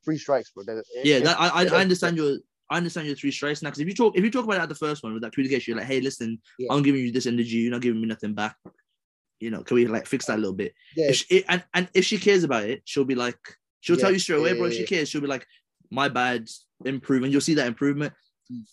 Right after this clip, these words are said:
Speaker 2: If it happens twice, you already know when it happens twice, bro. You don't even really need the third,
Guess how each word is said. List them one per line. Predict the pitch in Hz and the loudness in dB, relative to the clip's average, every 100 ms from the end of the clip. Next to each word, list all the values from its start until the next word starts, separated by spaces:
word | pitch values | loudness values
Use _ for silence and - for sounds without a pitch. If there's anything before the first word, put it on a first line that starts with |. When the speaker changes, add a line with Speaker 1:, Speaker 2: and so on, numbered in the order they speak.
| - | -4
Speaker 2:
If | 160 | 0
it | |
happens | 185 214 185 165 | 2 4 4 2
twice, | 160 143 120 - - - - _ _ _ _ _ _ _ - | 0 0 -2 -6 -12 -14 -18 _ _ _ _ _ _ _ -6
you | 160 180 | 4 6
already | 160 147 | 6 2
know | 131 | 0
when | 131 120 | -4 -4
it | |
happens | 113 117 - | -6 -10 -8
twice, | 110 107 | -6 -6
bro. | - 104 | -2 0
You | |
don't | 147 143 | 2 2
even | 131 | 0
really | 127 123 | -2 -2
need | 127 | -2
the | 113 | -4
third, | 101 120 110 | -4 -4 -4